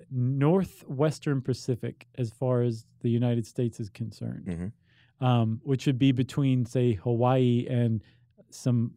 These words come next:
Speaker 2: And whatever
Speaker 1: far out
Speaker 2: else is out
Speaker 1: islands
Speaker 2: there.
Speaker 1: in Alaska.
Speaker 2: Yeah,
Speaker 1: Huh?
Speaker 2: and whatever else is out there.
Speaker 1: There's not a lot out there.
Speaker 2: Yeah.
Speaker 1: Apparently, rem-, Hawaii is the most remote island chain in the world. Did you know that?
Speaker 2: Mm, no.
Speaker 1: There's no island chain that's further away from other land than Hawaii.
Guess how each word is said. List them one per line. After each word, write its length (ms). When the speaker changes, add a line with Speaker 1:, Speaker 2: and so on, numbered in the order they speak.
Speaker 2:
And 100
whatever 180
Speaker 1:
far 120
out 80
Speaker 2:
else 80
is 60
out 160
Speaker 1:
islands 240
Speaker 2:
there. 80
Speaker 1:
in 80
Alaska. 640
Speaker 2:
Yeah, 80
Speaker 1:
Huh? 100
Speaker 2:
and 100
whatever 300
else 200
is 120
out 140
there. 180
Speaker 1:
There's 320
not 240
a 20
lot 200
out 240
there. 160
Speaker 2:
Yeah. 140
Speaker 1:
Apparently, 480
rem-, 400
Hawaii 560
is 220
the 180
most 400
remote 580
island 360
chain 320
in 100
the 80
world. 340
Did 160
you 60
know 120
that? 200
Speaker 2:
Mm, 540
no. 220
Speaker 1:
There's 260
no 320
island 360
chain 240
that's 200
further 320
away 300
from 200
other 260
land 320
than 120
Hawaii. 460